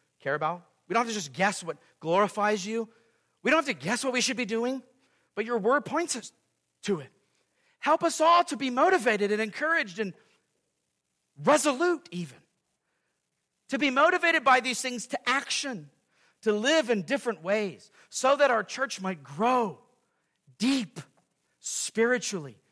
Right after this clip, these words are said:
mature, useful, helpful, a blessing,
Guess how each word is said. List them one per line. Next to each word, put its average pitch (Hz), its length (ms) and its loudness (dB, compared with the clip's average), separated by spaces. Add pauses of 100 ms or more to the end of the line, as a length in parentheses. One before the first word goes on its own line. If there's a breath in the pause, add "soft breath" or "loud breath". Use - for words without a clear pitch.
(240)
mature, 226 680 -2 (720)
useful, 147 720 -4 (180)
helpful, 247 600 -2 (560)
a 185 80 2
blessing, 202 600 0